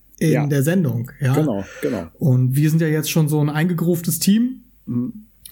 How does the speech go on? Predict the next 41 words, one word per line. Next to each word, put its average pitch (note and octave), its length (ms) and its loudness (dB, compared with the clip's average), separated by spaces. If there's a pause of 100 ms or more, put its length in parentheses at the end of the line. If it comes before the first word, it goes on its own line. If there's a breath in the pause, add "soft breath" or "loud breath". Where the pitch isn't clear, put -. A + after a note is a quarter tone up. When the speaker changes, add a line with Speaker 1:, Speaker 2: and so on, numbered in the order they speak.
Speaker 1:
Also D3+ 760 0
einmal D3 300 0
natürlich C#3 440 0
irgendwie C3+ 320 2
von, C3 200 2
un-, C3 360 0 (1200)
so C3+ 240 2
wie D3 100 2
man C#3+ 240 2
halt C3 200 0 (640)
zusammen C#3 460 2
halt C3 180 2
sowas C3+ 220 0
moderiert, C#3+ 480 2
aber E3 260 -2
auch C#3+ 120 -4
von C3 140 0
Speaker 2:
Mhm. B2+ 40 0
Speaker 1:
technischer F#3+ 480 0
Seite D3 680 -2
und C3 160 2
Speaker 2:
Ja, B2+ 100 4 (240 loud breath)
richtig, C3 240 -4
Speaker 1:
organisatorisch. C#3 760 2
Speaker 2:
ja. - 20 4
Speaker 1:
Und E3 60 2
da D#3 80 2
gehört D#3 260 2
ja D#3 100 0
immer C#3+ 160 2
noch C3+ 120 4
Speaker 2:
Mhm. - 40 -4
Speaker 1:
so C3+ 100 -2
einiges C3 440 0
hinzu. D#3 440 2
Und C3+ 140 2
sobald D3 220 -2
man C#3 100 2
eine D#3 200 0
Person D3 300 2
hinzunimmt, E3 600 2